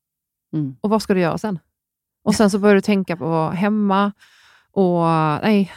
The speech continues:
Speaker 2: det
Speaker 1: Ja, hemlängtan, hur var den?
Speaker 2: Men den var, den kom över mig. Efter brevet där hade
Speaker 1: Mm.
Speaker 2: jag en stor dipp. Eh, och den var värre än vad jag trodde.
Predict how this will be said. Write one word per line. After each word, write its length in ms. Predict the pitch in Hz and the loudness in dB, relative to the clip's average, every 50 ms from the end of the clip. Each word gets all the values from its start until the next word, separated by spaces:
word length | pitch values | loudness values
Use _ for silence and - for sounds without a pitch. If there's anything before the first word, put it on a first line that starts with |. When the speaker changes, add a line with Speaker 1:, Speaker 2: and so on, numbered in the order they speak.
| - _ | -20 _
Speaker 2:
det 460 | - 175 185 185 175 170 170 170 170 160 - _ | -6 -4 -2 -2 0 -2 -2 -4 -4 -8 -10 _
Speaker 1:
Ja, 80 | - 208 | -4 0
hemlängtan, 640 | 190 202 214 208 202 202 208 208 196 - 190 175 | 0 2 2 2 2 2 2 0 0 -2 -4 -6
hur 80 | 170 170 | -6 -6
var 100 | 175 180 | -6 -6
den? 240 | 180 175 165 147 - _ _ _ _ _ _ _ _ _ - - | -8 -8 -10 -12 -16 _ _ _ _ _ _ _ _ _ -6 -4
Speaker 2:
Men 100 | 220 185 | 0 2
den 220 | 208 214 262 320 | 2 2 4 4
var, 640 | 349 370 302 269 240 240 233 226 220 214 208 196 - - - _ _ _ _ _ _ _ _ - | 4 4 6 6 6 4 4 4 4 4 2 2 0 -4 -12 _ _ _ _ _ _ _ _ -20
den 400 | - - - 185 190 226 226 262 | -20 -18 -14 -4 0 0 0 0
kom 280 | - - - 294 262 311 | -2 0 0 2 4 4
över 320 | 330 226 165 127 - 139 | 4 4 2 0 -2 -4
mig. 280 | 107 107 98 151 - _ _ _ _ _ _ _ - | -8 -6 -6 -6 -8 _ _ _ _ _ _ _ -2
Efter 280 | - 233 - - 226 | -2 -2 0 0 -2
brevet 420 | 214 202 254 214 170 175 180 240 - | 0 2 2 2 2 2 0 0 0
där 140 | 185 110 143 | 0 0 2
hade 200 | 185 170 170 170 | 2 2 4 4
Speaker 1:
Mm. 120 | 160 156 | 4 4
Speaker 2:
jag 180 | 147 147 143 - - 170 | 4 2 2 0 -2 -2
en 160 | 165 165 160 | 0 0 -2
stor 300 | - - - 175 156 160 | -4 -2 -2 0 0 2
dipp. 340 | 156 165 156 - _ - - - - _ _ _ _ _ _ _ _ _ _ _ _ _ - | 0 -2 -4 -4 _ -16 -16 -16 -16 _ _ _ _ _ _ _ _ _ _ _ _ _ -4
Eh, 400 | - 180 170 175 175 170 170 156 | 0 0 2 2 2 2 2 2
och 60 | 202 202 | 2 2
den 160 | 214 214 233 | 2 4 4
var 100 | 262 247 | 2 2
värre 260 | 220 247 220 196 190 | 2 2 2 2 0
än 100 | 185 175 | -2 -2
vad 100 | 175 175 | 0 -2
jag 80 | 175 - | -2 -2
trodde. 380 | - 220 190 - - - 165 | -2 -4 -2 0 -2 -4 -4